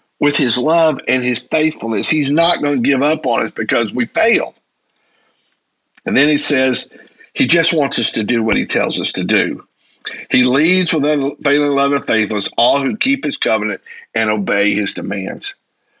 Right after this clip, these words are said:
And then D-, David continues in verse eleven by showing us the compassion of the Lord.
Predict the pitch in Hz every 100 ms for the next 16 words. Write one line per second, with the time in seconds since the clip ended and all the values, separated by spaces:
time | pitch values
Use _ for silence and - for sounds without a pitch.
0 | _ _ _ - - 117 147 156 - -
1 | - _ _ _ _ _ _ _ _ -
2 | 135 - 120 _ _ _ 113 131 131 131
3 | 113 _ _ _ _ - 117 - 190 180
4 | 131 117 107 104 110 98 95 110 117 143
5 | 147 _ _ _ _ _ _ _ _ _
6 | _ _ _ _ 113 104 - 160 151 117
7 | 110 110 92 - 98 123 117 110 - 107
8 | 104 98 98 87 76 -